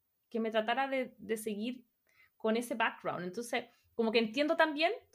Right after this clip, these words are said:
concuerdo contigo, por qué como que él se lo ocultó, porque era como,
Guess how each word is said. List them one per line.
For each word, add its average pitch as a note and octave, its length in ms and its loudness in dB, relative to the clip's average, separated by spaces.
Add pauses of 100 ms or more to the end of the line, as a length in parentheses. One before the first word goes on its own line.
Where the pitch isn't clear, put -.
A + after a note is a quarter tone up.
concuerdo B3 420 0
contigo, D#4 400 -4
por B3 280 -4
qué C4 260 -4
como D4 240 -4
que B3+ 60 -4
él C#4 60 -4
se - 120 -10
lo C#4+ 60 0
ocultó, A#3+ 460 -4
porque E4 220 -8
era D4 180 -2
como, D4 380 -8